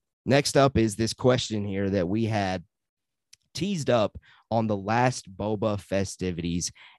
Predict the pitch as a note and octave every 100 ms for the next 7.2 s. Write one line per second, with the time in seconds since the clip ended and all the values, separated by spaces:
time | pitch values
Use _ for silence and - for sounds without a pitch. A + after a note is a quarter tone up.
0 | - G#2 G2 A#2+ G#2 A2+ F#2 E2+ F#2 E2
1 | - - _ _ - G#2 G#2 D#2 G2+ G#2
2 | D#3 F3+ - - _ G2+ G#2 A#2 B2 G2
3 | F#2 F2 _ _ - G2+ G2 - - G#2
4 | G#2+ - G#2+ G2+ G2 _ _ F#2 D#2 D#2+
5 | F2+ F#2 - - F#2 E2 - G#2 G2+ C3
6 | - G#3 B2+ B2+ A#2+ A#2 G#2+ - A2+ A2
7 | G#2